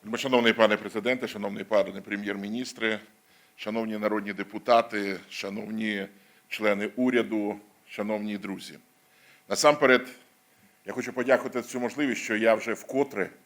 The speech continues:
є учасником такого прекрасного саміту. І отакий підхід до того, щоб демонструвати щоразу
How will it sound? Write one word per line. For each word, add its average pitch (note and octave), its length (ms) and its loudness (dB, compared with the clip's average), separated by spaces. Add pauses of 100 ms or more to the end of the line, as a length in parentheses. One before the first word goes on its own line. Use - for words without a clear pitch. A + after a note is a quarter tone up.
(880)
є A2+ 260 -2
учасником A2 760 0
такого G#2+ 440 -6
прекрасного G2 580 -4
саміту. - 480 -10 (880)
І A#2 420 -2
отакий C3 380 -2
підхід D3 640 -6 (460)
до A#2 60 -10
того, B2+ 180 2
щоб A2+ 180 -4
демонструвати A#2+ 840 0 (400)
щоразу A2+ 760 4